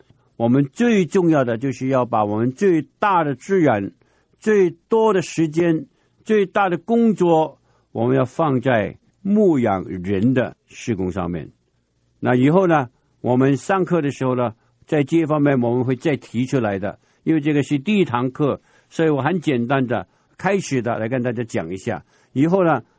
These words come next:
我们在这里所讲的，在教牧的事工里面，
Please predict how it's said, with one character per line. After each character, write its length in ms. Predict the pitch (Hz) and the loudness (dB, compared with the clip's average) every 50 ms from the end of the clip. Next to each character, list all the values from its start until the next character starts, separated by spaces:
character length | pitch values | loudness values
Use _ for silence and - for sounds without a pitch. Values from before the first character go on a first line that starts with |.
| _ - 113 | _ -6 -2
我 140 | 123 131 | 2 2
们 160 | 131 143 147 147 | 4 4 4 2
在 100 | 165 143 | 2 2
这 140 | 139 156 | 0 0
里 80 | 143 139 | 0 0
所 160 | 120 143 147 | 0 -2 -4
讲 300 | - - 123 98 92 92 | -2 -2 -4 -4 -4 -4
的， 200 | 92 101 - - _ _ _ _ _ | -6 -8 -8 -10 _ _ _ _ _
在 180 | - 165 208 | -2 -2 -2
教 260 | 156 - 214 220 202 | 0 0 0 0 2
牧 140 | 190 180 170 | 2 0 0
的 340 | 151 147 135 123 113 92 - - | 0 0 0 0 0 -2 -6 -12
事 320 | _ - - - - 160 135 | _ -20 -10 -4 -2 -2 0
工 160 | 139 143 131 | 0 2 2
里 100 | 117 110 | 2 2
面， 280 | 110 113 107 95 - | 0 0 -2 -4 -6